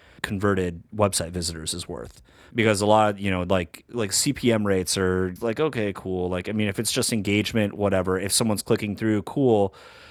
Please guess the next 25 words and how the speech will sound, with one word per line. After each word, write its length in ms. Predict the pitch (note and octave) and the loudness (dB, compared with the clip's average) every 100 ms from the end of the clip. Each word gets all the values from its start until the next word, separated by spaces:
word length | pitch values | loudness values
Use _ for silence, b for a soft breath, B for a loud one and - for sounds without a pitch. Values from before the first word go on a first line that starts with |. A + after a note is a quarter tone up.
| B B - | B B -2
I 120 | B2 C3+ | 0 2
think 160 | E3 | 4
there's 160 | C#3 B2+ | 4 6
also 300 | C3+ C3 C3+ | 4 4 2
the 40 | |
side 320 | A#2 B2+ C3 | 4 4 4
of 80 | C3 | 2
you 80 | A#2+ | 2
gotta 220 | F3 D3+ | 4 4
make 160 | G#2+ G2+ | 2 -2
sure 200 | - C3 | 2 4
that 220 | A2+ G2 - | 4 0 -4
wherever 460 | G2 A2 B2+ C#3 B2 | -2 4 6 6 4
they're 180 | A2 | 2
landing 520 | G2+ A2+ D#3 D3+ G#2+ G2+ | 2 2 2 2 2 2
is 200 | G2 F#2+ | 0 0
optimized 680 | A#2 G#2+ - G#2+ G2+ F#2+ F#2+ | 2 2 2 -2 0 0 -2
to 80 | A2+ | -2
get 160 | A2+ G2 | -4 -2
them 100 | G2 | -6
to 60 | |
take 240 | F#2 F#2+ - | -6 -8 -6
an 80 | |
action, 460 | F2+ G2 - F2+ E2+ | -2 -2 -4 -8 -8
because 640 | G2 F#2+ G#2+ G2 - - | -6 0 2 2 0 -2